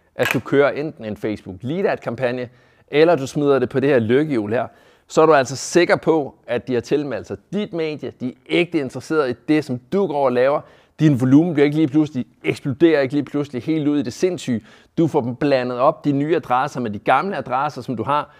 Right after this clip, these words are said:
og du vil kunne holde dig i det pæne range. Hvis du gør det på den anden måde, og du bare smadrer mailadresser ind i dit system, hvad gør du på den måde her?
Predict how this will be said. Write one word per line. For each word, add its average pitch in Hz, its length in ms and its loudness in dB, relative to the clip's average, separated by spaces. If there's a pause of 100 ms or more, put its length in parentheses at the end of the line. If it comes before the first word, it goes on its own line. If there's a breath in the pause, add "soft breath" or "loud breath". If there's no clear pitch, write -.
(120 soft breath)
og - 160 -4
du 156 80 2
vil 143 100 -2
kunne 135 120 -4
holde 135 280 2
dig 156 100 -4
i 110 40 -8
det 101 120 -8
pæne 139 340 -4
range. 113 320 -4 (240 soft breath)
Hvis - 100 -10
du - 80 -12
gør 185 220 4
det 190 100 -4
på 170 80 -6
den 139 80 -4
anden 143 200 -6
måde, 147 120 -2
og 143 80 0
du 139 60 -2
bare 135 120 -8
smadrer 160 480 -4
mailadresser 143 640 -4
ind 151 80 -4
i 147 40 -8
dit 131 80 -8
system, 156 380 -6 (640 soft breath)
hvad 131 180 -4
gør 151 260 4
du 160 60 -2
på 135 80 -4
den 139 180 -4
måde 143 160 -4
her? 147 180 -4